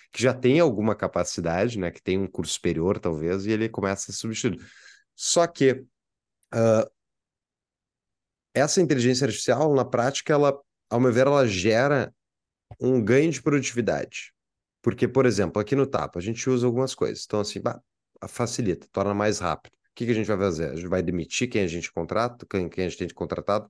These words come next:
Não. Essas pessoas, se elas usam, né, sob, eh, enfim, é especialmente que a gente pede pra usar,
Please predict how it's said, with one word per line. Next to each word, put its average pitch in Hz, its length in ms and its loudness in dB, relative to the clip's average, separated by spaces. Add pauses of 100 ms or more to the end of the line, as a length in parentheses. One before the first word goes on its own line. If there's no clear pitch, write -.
(120)
Não. 156 280 0 (400)
Essas 92 300 -4
pessoas, 135 680 2
se - 120 -6
elas 95 280 0
usam, 113 540 0
né, 85 320 -6
sob, 82 400 -4 (340)
eh, 87 140 -2
enfim, 85 340 -4
é 82 140 -6
especialmente 98 440 -2
que 107 80 -2
a - 20 2
gente 101 180 -4
pede 110 380 2
pra 92 160 0
usar, 90 420 -2